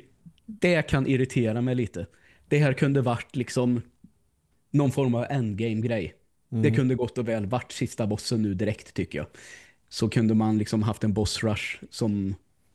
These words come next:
Speaker 1: ja, endgame istället. Eh, så jag hade ju tänkt att jag skulle varit klar till den här podden då.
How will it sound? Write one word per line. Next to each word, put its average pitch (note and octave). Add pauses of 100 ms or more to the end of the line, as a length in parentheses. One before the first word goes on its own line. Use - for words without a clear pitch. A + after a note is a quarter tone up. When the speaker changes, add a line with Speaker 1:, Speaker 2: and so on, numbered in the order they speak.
(680)
Speaker 1:
ja, B2+ (420)
endgame G#2
istället. - (880)
Eh, A2 (320)
så -
jag C3
hade C3
ju C3+
tänkt A#2
att B2
jag A#2+
skulle A#2
varit B2
klar D3
till A#2+
den A2+
här A2
podden B2+
då. F2+